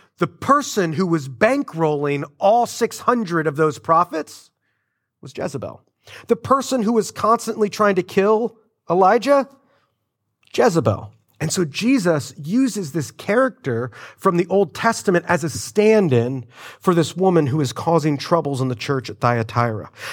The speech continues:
Because just like the Jezebel in ancient times, the Jezebel in the Old Testament, it seems that this Thyatiran Jezebel is doing something very similar. She is seducing church members and convincing them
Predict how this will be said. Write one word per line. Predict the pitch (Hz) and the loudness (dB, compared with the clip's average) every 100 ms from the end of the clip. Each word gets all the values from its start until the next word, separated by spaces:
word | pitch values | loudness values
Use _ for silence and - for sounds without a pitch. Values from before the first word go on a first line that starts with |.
| - | -4
Because | 160 170 | 0 0
just | 131 - - - 214 | -2 -2 0 0 0
like | 196 208 | 0 0
the | 170 | -4
Jezebel | 117 165 190 196 175 165 | -2 0 2 2 2 2
in | 165 147 147 | 0 -2 0
ancient | 185 220 - 143 | 0 0 -2 -4
times, | 131 110 107 | 0 0 0
the | 135 | -2
Jezebel | 185 180 180 170 | 0 2 2 2
in | 160 | 0
the | 151 _ | -4 _
Old | 175 240 233 | 0 0 -2
Testament, | - 127 104 127 131 - - - - | -2 -2 -2 -4 -6 -6 -18 -18 -2
it | 185 185 | 0 0
seems | - 254 285 214 170 | -2 2 4 4 2
that | 156 175 | 0 -2
this | 175 | -2
Thyatiran | - 190 220 196 - 202 220 208 156 | 0 2 2 0 -2 0 2 2 2
Jezebel | 151 131 131 135 135 | 2 0 2 0 2
is | 160 131 | -2 -2
doing | 165 190 180 | 0 2 2
something | 175 147 160 147 | 0 -2 -2 -2
very | 131 143 143 | 0 2 0
similar. | - 131 117 113 104 _ _ _ - - - | -2 -4 -4 -6 -10 _ _ _ -20 -20 -20
She | - - | -4 2
is | 202 175 | 4 4
seducing | - 151 170 196 - 208 208 | 0 0 0 0 0 -2 -2
church | - 165 151 143 | 0 0 0 -2
members | 117 117 127 - | -2 -4 -6 -6
and | 135 | -6
convincing | - 131 123 196 202 156 98 | -6 -4 0 0 -2 -8 -8
them | 80 - | -12 -16